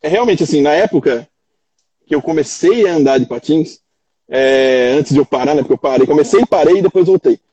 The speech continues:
É... assim, a gente procurava o patins na internet, a gente via Gé, parecia Gé Vieira e Zamba. Eram os dois principais, assim, que apareciam pra gente. Então a gente já tinha, assim, vocês.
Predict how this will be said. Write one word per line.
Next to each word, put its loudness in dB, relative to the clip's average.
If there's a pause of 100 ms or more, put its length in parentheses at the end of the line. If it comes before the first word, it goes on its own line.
(300)
É... -2 (1000)
assim, -2
a 2
gente -2
procurava 2
o 0
patins 0
na 2
internet, 0
a 4
gente 0
via 4
Gé, 0 (1160)
parecia -4
Gé 0
Vieira 2
e 0
Zamba. -4 (600)
Eram 2
os 2
dois 4
principais, 2
assim, 0
que -2
apareciam -2
pra 0
gente. -4 (320)
Então 0
a 4
gente 2
já 4
tinha, 0
assim, 0
vocês. 2